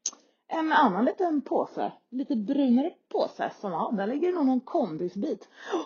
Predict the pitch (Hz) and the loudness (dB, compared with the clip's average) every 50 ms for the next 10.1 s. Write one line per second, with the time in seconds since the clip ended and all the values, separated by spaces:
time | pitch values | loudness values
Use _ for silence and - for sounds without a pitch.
0 | - - 190 220 - 269 247 294 294 196 123 - - - 254 269 294 311 285 247 | -6 -8 -8 -6 -6 -6 -6 -4 -2 -2 -2 -4 -4 -4 -4 -4 -2 0 2 2
1 | 233 220 226 226 262 - 233 220 - - 269 - - - - 175 196 220 240 - | 2 2 2 2 2 0 0 -4 -4 -4 -6 -6 -4 -2 0 0 0 0 -2 -4
2 | 277 285 - - 247 - 196 - - - 220 202 220 262 - 233 180 175 170 143 | -6 -6 -4 -4 -4 -4 -4 -8 -8 -6 -4 -4 -4 -2 -4 -4 -4 -4 -6 -8
3 | - - - - - - _ _ _ _ _ _ _ _ _ _ - 233 262 - | -10 -12 -12 -12 -12 -14 _ _ _ _ _ _ _ _ _ _ 2 2 2 2
4 | - - - 202 180 - - 165 160 - - 226 277 311 330 349 339 - 349 339 | 2 2 4 4 4 4 0 -4 -4 0 2 4 6 6 6 4 4 2 0 0
5 | 339 - 262 - 262 254 247 240 247 254 254 - - - - - - - - 285 | 0 -2 -2 2 4 4 6 6 4 2 0 -4 -10 -20 -20 -20 -12 -4 0 2
6 | 254 240 262 285 - - 302 269 190 190 233 - - - 190 196 - - 302 277 | 4 4 4 2 -2 -6 -4 -2 0 0 -2 -2 -4 -6 -8 -8 -6 -6 -8 -8
7 | - - 277 269 254 254 254 254 247 - 254 208 175 160 165 190 262 - _ _ | -6 -6 -4 -2 -2 0 0 -2 -2 -4 -4 -4 -4 -4 -4 -4 -6 -8 _ _
8 | _ _ _ _ _ _ _ _ _ _ _ _ _ - 233 262 240 240 226 214 | _ _ _ _ _ _ _ _ _ _ _ _ _ -6 -6 -2 -2 0 0 0
9 | 220 190 180 208 254 294 277 143 139 - - - - 196 185 175 - - - 151 | 0 0 0 0 0 0 -2 -4 -4 -6 -6 -2 0 2 2 0 0 -2 -10 -8
10 | 147 - | -8 -8